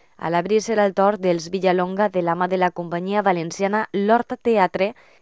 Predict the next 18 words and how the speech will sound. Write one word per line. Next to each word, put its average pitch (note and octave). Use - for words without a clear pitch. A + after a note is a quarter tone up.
i G3
aquest G3+
any G3+
al F3
cicle A3
també G3+
es G3+
podrà G3+
trobar F#3+
diferents F#3
gèneres G3
teatrals, F#3
des F#3+
de G3+
comèdia, A#3
drama G#3+
i G3
mímic, G3+